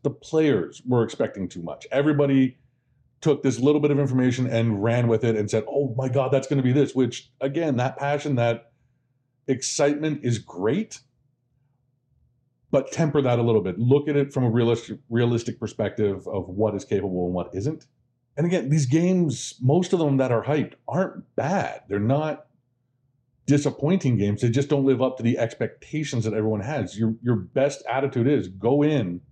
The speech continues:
and judge the game on its own merits, not on the merits of this massive hype. Fable One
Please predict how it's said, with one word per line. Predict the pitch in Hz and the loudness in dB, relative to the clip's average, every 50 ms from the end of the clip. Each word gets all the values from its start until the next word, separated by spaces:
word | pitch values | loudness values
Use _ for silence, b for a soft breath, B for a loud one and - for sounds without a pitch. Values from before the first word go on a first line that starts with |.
| _ _ _ _ _ _ - | _ _ _ _ _ _ 0
and | 123 131 123 104 | 0 0 0 0
judge | - 117 139 151 147 | 2 2 2 2 2
the | - - | 0 -2
game | 147 131 135 139 139 | 2 2 2 2 2
on | 131 | 0
its | 120 - 135 | -2 -2 -2
own | 143 165 160 | -2 0 0
merits, | 139 123 113 110 101 - | 2 2 2 0 0 0
not | 120 127 135 139 139 143 143 - | 0 2 4 4 2 2 0 -2
on | 127 131 127 123 | -2 -2 0 0
the | 120 | 2
merits | 123 123 123 123 120 117 | 2 2 2 0 0 -2
of | 113 110 107 | -2 -2 0
this | 120 117 113 | -2 -2 0
massive | 113 110 104 107 - 107 92 | 0 -2 -2 -2 -4 -6 -6
hype. | 98 147 170 131 - - _ _ _ | -4 -2 -2 -2 -4 -6 _ _ _
Fable | - 143 147 147 139 139 127 | -2 0 2 2 2 2 2
One | 131 170 202 185 123 82 - | 2 0 0 0 -2 -4 -8